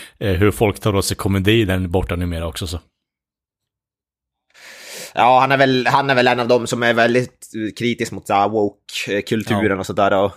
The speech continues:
Speaker 2: cancel culture och sånt där, eh, vilket jag
Speaker 1: Sen
Speaker 2: kan
Speaker 1: förstår
Speaker 2: förstå.
Speaker 1: varför han åkte
Speaker 2: Eh,
Speaker 1: till Sverige
Speaker 2: i
Speaker 1: dock, i och för sig, men... Eh.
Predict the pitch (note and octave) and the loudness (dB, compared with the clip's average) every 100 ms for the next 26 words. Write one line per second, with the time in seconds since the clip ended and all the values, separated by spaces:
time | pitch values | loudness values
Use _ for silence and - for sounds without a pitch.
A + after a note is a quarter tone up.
0 | _ - G2 G2 G2+ - G2+ - G#2 G2 | _ -2 -2 0 -4 -2 -4 0 0 0
1 | G2+ G2+ G2+ - G2 F#2 F#2 F#2 F#2 F#2 | 0 0 0 -4 -10 -6 -4 -6 -10 -18
2 | _ G2 - G2 - _ G2+ F2+ G2 G#2 | _ -14 -10 -10 -10 _ -2 0 0 0
3 | A2 G#2 A2 A#2 A2 G2+ F#2+ F#2+ A2 F#2 | 2 2 0 -4 -4 -4 -4 -4 -4 -2
4 | F#2 A2+ F#2+ - - - G#2+ F#2 F#2+ G#2 | -2 -2 -4 -8 -10 -10 -10 -10 -6 -6
5 | F#2+ E2+ F2 - - F#2+ F#2 F2+ | -8 -10 -14 -16 -18 -12 -12 -6